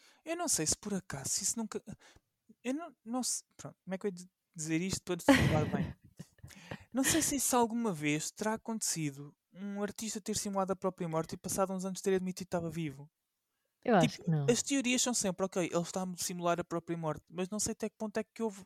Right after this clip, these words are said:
Speaker 1: alguma vez alguém a simular a própria, alguém conhecido.
Speaker 2: Efetivamente a simular a própria morte.
Speaker 1: Yeah, e a ter,
Speaker 2: Pá,
Speaker 1: tipo,
Speaker 2: durante,
Speaker 1: aparecido
Speaker 2: durante
Speaker 1: uns anos
Speaker 2: tantos
Speaker 1: depois.
Speaker 2: anos.
Speaker 1: Não sei, é tipo quatro, cinco, seis anos, imagina, para promover alguma coisa.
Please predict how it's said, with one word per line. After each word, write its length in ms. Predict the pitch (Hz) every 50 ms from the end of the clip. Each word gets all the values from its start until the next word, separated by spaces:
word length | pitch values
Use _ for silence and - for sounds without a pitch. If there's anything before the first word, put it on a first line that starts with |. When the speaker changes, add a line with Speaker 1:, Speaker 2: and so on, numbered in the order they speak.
| _ -
Speaker 1:
alguma 420 | 185 202 208 196 185 202 202 202
vez 220 | 185 185 208 196 180
alguém 440 | 190 175 190 185 170 180 185 190 190
a 40 |
simular 380 | 190 - - 190 185 185 180 180
a 40 | 175
própria, 340 | _ - 170 - - - -
alguém 380 | - 151 151 151 160 190 226 - _ _ _ _ _ _ _ -
conhecido. 320 | 160 147 220 214 - 214
Speaker 2:
Efetivamente 460 | 196 - 190 196 208 208 202 196 190 190
a 20 |
simular 340 | - - 202 196 196 190 185
a 40 | 185
própria 280 | - 190 175 180 190
morte. 400 | 185 180 170 165 160 - - - _ - 254
Speaker 1:
Yeah, 280 | 285 311 294 262 254 254
e 80 | 214 214
a 20 |
ter, 160 | - - 233 214 - - - - 185 -
Speaker 2:
Pá, 80 | 202 180
Speaker 1:
tipo, 120 | - 208
Speaker 2:
durante, 320 | 185 220 220 233 220 214
Speaker 1:
aparecido 120 | - 220 - - 208
Speaker 2:
durante 260 | 214 226 226 220 208 208 226
Speaker 1:
uns 40 |
anos 140 | 208 196 196
Speaker 2:
tantos 20 | -
Speaker 1:
depois. 380 | 202 208 214 202 185 180 185
Speaker 2:
anos. 180 | 185 - - - _ _ _ _ _ _ _ _ _ _ _ _ _ _ _ _ _ _ _ _ _ _ _ _ _ _ _
Speaker 1:
Não 160 | 285 277 339 339
sei, 180 | - 208 214
é 40 | 226
tipo 260 | - 202 - - 147
quatro, 340 | - - 185 202 208 - -
cinco, 240 | - - 190 196 -
seis 220 | - 180 165 151 165
anos, 200 | 180 185 180 160
imagina, 520 | 165 165 160 165 180 175 151 143 135 131 _ _ - - - _ _ _ -
para 100 | - -
promover 380 | - 170 185 185 170 180 190 185
alguma 260 | 180 180 175 175 160
coisa. 280 | - - 180 190 180